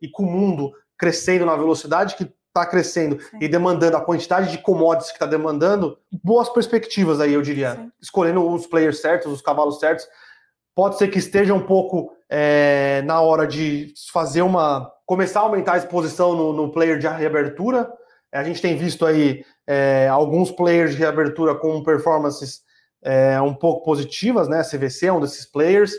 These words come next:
Speaker 1: é um desses cases. É, então, n-, nos Estados Unidos, a gente pegou até pra olhar o E T F lá, que é o E T F de re-, reabertura, né? Que é um E T F que tem lazer, bares, restaurantes e hotéis.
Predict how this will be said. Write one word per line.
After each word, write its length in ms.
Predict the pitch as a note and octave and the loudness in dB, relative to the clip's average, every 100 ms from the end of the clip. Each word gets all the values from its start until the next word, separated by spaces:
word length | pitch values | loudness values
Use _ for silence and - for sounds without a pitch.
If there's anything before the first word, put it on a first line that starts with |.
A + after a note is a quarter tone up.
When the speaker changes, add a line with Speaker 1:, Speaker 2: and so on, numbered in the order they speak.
| - _ - | -14 _ -6
Speaker 1:
é 60 | C3 | -4
um 60 | |
desses 240 | C3+ C3+ B2+ | -4 -6 -8
cases. 640 | D#3 F3 F#3+ F3+ F#3+ - _ _ _ | -2 2 2 2 -2 -4 _ _ _
É, 640 | B2+ C3+ C3 C3 C3 C3 B2+ | 2 4 4 2 0 -2 -2
então, 440 | D#3 F3 F#3 F3+ - - | 0 2 0 -2 -12 -10
n-, 280 | D#3+ E3 F3 | -4 -4 -2
nos 240 | E3+ E3+ | 0 0
Estados 280 | D3+ E3+ E3 | 0 0 0
Unidos, 240 | D#3+ F3 | 0 0
a 60 | F3 | 0
gente 180 | D#3 D3 | -2 -2
pegou 260 | D#3+ D3 | -2 0
até 180 | D3+ D#3 | 0 0
pra 100 | D#3+ | 2
olhar 160 | D3 D3 | 2 4
o 100 | D3 | 2
E 80 | D3 | 2
T 80 | |
F 300 | C#3 C#3+ C#3+ | 2 2 0
lá, 220 | C3+ D3 D3 - _ | 0 0 -2 -14 _
que 80 | |
é 40 | D#3 | -2
o 20 | |
E 40 | |
T 100 | D3 | 0
F 120 | D3 C3+ | 0 0
de 100 | C#3 | -2
re-, 280 | D3+ C#3 | 0 0
reabertura, 540 | C#3 C#3+ D3 D3 A#3 G3 | 0 0 0 0 0 0
né? 80 | D3 | 0
Que 80 | |
é 20 | D#3 | -2
um 60 | |
E 40 | D3 | 0
T 80 | |
F 120 | D3+ D3 | -2 -2
que 80 | |
tem 380 | D#3+ D#3 C#3+ C3 - _ | -4 0 0 -4 -10 _
lazer, 520 | D3 C#3+ C3 F#3 G#3 D3 | -2 -2 2 4 4 4
bares, 280 | D#3 D#3+ | 2 0
restaurantes 680 | D3+ D3 C#3 C#3 F3 G#3+ G3+ | -2 -2 0 2 2 2 0
e 100 | D#3+ | 0
hotéis. 540 | D3+ D3+ D#3 G#3 G#3 | 0 0 0 0 -4